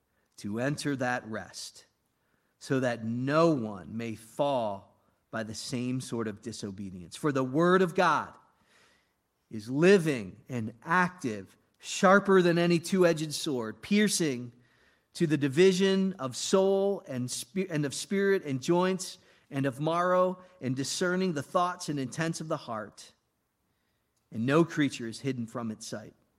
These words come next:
but all are naked and exposed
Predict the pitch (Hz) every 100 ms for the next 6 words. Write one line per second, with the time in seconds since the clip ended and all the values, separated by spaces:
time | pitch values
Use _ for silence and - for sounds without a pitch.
0 | _ _ _ _ _ _ _ _ _ 113
1 | 127 147 139 104 - _ _ - 131 135
2 | 156 151 120 101 131 117 - - - 143
3 | 131 110 104 104 -